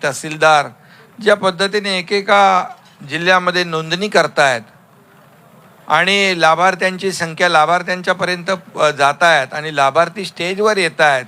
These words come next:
आपापला लाभ घेऊन जातायत, हे चित्र कधी कुठे पाहायला मिळालंय? त्यामुळे हे पोटदुखी आहे.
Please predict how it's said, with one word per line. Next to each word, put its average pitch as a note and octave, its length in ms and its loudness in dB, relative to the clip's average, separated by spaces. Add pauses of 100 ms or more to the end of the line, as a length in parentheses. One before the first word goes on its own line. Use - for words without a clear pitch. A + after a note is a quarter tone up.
(400)
आपापला F3+ 520 0
लाभ E3+ 320 2
घेऊन E3+ 420 -8
जातायत, D#3+ 560 2
हे F#3+ 120 -12
चित्र - 320 -10
कधी A#3+ 260 -8
कुठे G#3+ 260 -2
पाहायला G#3+ 420 2
मिळालंय? G#3 400 0 (1800)
त्यामुळे A3+ 280 4
हे B3+ 60 4
पोटदुखी G3+ 600 -6
आहे. C#3+ 140 -8